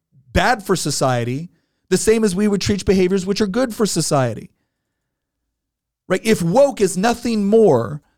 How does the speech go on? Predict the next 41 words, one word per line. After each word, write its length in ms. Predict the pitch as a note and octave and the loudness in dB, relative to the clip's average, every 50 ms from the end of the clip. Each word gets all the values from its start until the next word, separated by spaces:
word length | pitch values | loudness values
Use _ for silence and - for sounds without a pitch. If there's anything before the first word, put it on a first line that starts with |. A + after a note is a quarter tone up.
| _ | _
than 180 | C#3+ E3+ F#3+ F#3 | -2 0 0 2
being 240 | F#3+ G3+ G3+ G3 F#3 | 0 0 0 0 -2
sensitive 540 | - - A#3+ A#3+ B3 A#3 - A3 G3 F3+ | -2 -2 -2 -2 -2 -4 -2 -2 -2 0
to 80 | E3 F3 | 0 -4
the 80 | F3 E3 | -4 -4
fact 420 | - - C#3+ B2+ C3+ D#3+ E3 - | -2 -2 0 0 0 -2 -2 -4
that 100 | E3+ D3+ | -4 -2
there 120 | - E3+ | -2 2
is 180 | G3 G3+ G#3 G3 | 2 2 0 0
such 220 | - G#3 G3 - | -2 -4 -4 -4
a 60 | G3 F3+ | -4 -4
thing 200 | - G3 F3+ E3+ | -2 -2 -2 -2
as 140 | D3+ C3+ | -2 -2
racism 500 | C3 D3+ F#3+ G#3+ G3+ - G3+ E3+ F3 D#3+ | 0 0 0 0 0 -2 -4 -4 -2 -2
in 80 | D3 C#3+ | -2 0
this 180 | C#3+ C3+ - - | -2 -2 -2 0
world, 400 | B2+ B2 A#2+ B2 C#3+ E3+ F3+ F#3 - _ _ _ _ _ _ _ _ _ _ _ _ | 0 0 2 2 0 -2 -4 -10 -14 _ _ _ _ _ _ _ _ _ _ _ _
then 100 | G3+ G#3 | -2 0
that's 240 | A3 B3+ B3+ - - | 0 -2 -2 -4 -2
not 160 | A3 G#3+ G#3 | 0 0 0
a 60 | G#3 | 0
problem. 520 | F3+ - B3 B3+ C4 A3+ A3 A#2 - - - _ _ _ _ _ _ _ _ _ _ | 0 0 0 0 0 -2 -2 -4 -6 -8 -14 _ _ _ _ _ _ _ _ _ _
But 100 | G3 G#3 | -2 0
if 80 | G3+ - | 0 0
you're 120 | A#3+ B3+ | 0 0
gonna 180 | A#3+ C4 A#3 F#3 | 0 0 -2 -2
say 340 | - - A#3+ A#3+ A#3 G#3+ F#3+ | -2 0 2 2 2 2 2
that 260 | D#3 F#3 F3+ F3+ _ _ _ _ | 2 0 -2 -2 _ _ _ _
woke 440 | - B2 C3 E3+ A#3+ B3 B3 - - | -10 -4 2 4 4 2 2 -2 -4
policy 560 | - - A3+ A3+ A#3+ A3+ G#3 - - - F#3 | -4 0 2 2 2 0 -2 -4 -4 -6 -6
means 320 | F3 F3 F#3 G3 G3 E3+ D#3 | -4 -4 -2 -2 -4 -2 -4
that 120 | F3+ E3+ | -4 -2
not 220 | E3+ F#3 G#3+ A#3+ C#4 | 0 0 0 0 0
only 280 | C#4 G#3+ G#3 G3+ G3 | -2 -4 -2 -2 -2
do 120 | D#3 C#3+ E3 | -2 -4 -4
you 200 | F3+ G3+ G#3+ F#3+ | -4 -2 -2 -2
have 320 | - G3 G3 G3+ F#3 F#3+ | 0 0 0 0 0 0
to 120 | - F3+ | -2 -4
be 400 | D#3+ D#3+ G3 G3 F3+ D#3 D3 C#3 - - _ - _ _ _ | -2 0 0 2 2 2 0 -2 -4 -10 _ -20 _ _ _
against 480 | E3+ D#3+ C3+ B2 F#3 G#3+ G#3+ F3+ - | -4 -4 -2 -2 -2 -2 -2 -6 -8
racism, 720 | - D#3 F#3 G#3+ A#3+ - - - D#3+ C3+ B2 B2+ C3 C#3+ | -10 -8 -4 -4 -4 -4 -2 -2 -2 0 0 -2 -2 -4